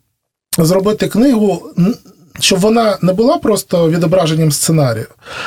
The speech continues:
а вирішили зробити її окремим таким твором, е, літературним, справжнім, е, який, е, е, має,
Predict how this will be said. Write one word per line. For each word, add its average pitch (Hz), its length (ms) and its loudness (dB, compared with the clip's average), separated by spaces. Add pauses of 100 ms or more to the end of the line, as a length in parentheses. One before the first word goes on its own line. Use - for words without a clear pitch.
(260)
а 170 220 2
вирішили 220 440 0
зробити 185 500 0
її 196 320 0
окремим 208 540 0
таким 165 380 0 (840)
твором, 165 580 0
е, 180 240 2
літературним, 190 720 -2 (320)
справжнім, 170 840 0
е, 156 300 2
який, 196 520 -2
е, 170 40 2
е, 160 420 2 (1300)
має, 175 460 0